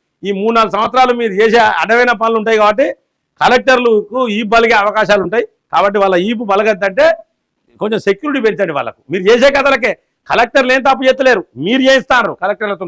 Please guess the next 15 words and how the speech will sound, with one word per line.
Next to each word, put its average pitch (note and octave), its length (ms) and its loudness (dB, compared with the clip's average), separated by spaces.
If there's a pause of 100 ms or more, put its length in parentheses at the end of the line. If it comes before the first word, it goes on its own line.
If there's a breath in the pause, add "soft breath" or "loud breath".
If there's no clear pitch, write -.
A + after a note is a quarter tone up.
తప్పులు. B2+ 260 -8 (560)
So G#3 80 -2
మొ-, G3 220 -4
మొత్తానికైతే A3 840 0 (540)
మిత్రులారా, A3 440 2 (540)
ఈ - 20 -20
యొక్క F3+ 180 -4
వార్తనైతే, G3+ 800 -2 (460)
ఆ, C#3+ 100 -12
ఇంకోటి E3 360 -8
విధులు G3+ 280 -6
బహిష్కరించిన A3 540 -2
ఉద్యోగులు, F3+ 440 -6
ఇక E3 80 -10
ఉద్యోగులు E3+ 600 0